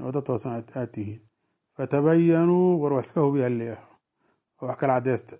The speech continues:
inaad qof mu'min aad dishaan. Oo qofka Islaamka soo gala waxaad kuna camal fashaan sida idinka laidinkula camal falaayay, oo dhiiggiinna loo dhowraayay iyo xoolihiinniba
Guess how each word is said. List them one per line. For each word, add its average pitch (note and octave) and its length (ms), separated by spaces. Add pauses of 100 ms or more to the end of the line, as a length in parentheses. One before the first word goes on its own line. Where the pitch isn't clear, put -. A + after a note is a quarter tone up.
(160)
inaad C3+ 180
qof D3 160
mu'min C#3+ 200
aad B2 180
dishaan. A#2 300 (3000)
Oo C3 60
qofka D#3+ 260
Islaamka C#3+ 340
soo D#3 160
gala D#3 180
waxaad C3+ 180
kuna F3+ 280
camal E3+ 260
fashaan A2+ 360 (320)
sida A3 240
idinka F#3 200
laidinkula D3+ 380
camal C3+ 220
falaayay, A2+ 480 (1040)
oo D3 60
dhiiggiinna C#3+ 440
loo C#3+ 180
dhowraayay D3+ 540 (680)
iyo A#2+ 120
xoolihiinniba D#3 600